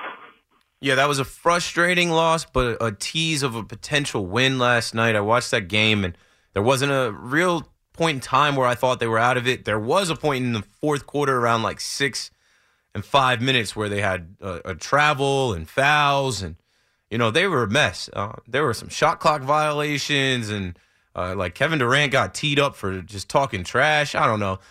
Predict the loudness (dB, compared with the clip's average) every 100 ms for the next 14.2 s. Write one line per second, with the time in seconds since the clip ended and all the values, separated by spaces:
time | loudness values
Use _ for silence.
0 | _ -6 0 0 0 -2 2 2 2 -2
1 | -8 _ _ _ -4 0 2 2 0 0
2 | 0 0 0 0 0 -2 0 -2 0 0
3 | 2 2 2 2 2 2 0 -2 -4 -4
4 | -12 _ _ _ _ _ _ -8 -4 0
5 | 0 0 0 -2 -2 0 0 -2 0 0
6 | 2 0 0 2 2 0 -2 2 2 0
7 | 0 2 2 2 -2 -2 -2 -4 -2 -2
8 | -2 -4 -4 0 0 0 -2 -4 -2 -2
9 | -4 -10 0 2 2 -2 -6 -4 -2 0
10 | 2 2 0 -4 _ _ _ -2 0 2
11 | 2 2 2 2 2 2 0 2 0 -2
12 | -2 -2 0 0 2 0 0 -2 -4 -4
13 | -4 -4 -2 -2 0 0 0 0 0 0
14 | -2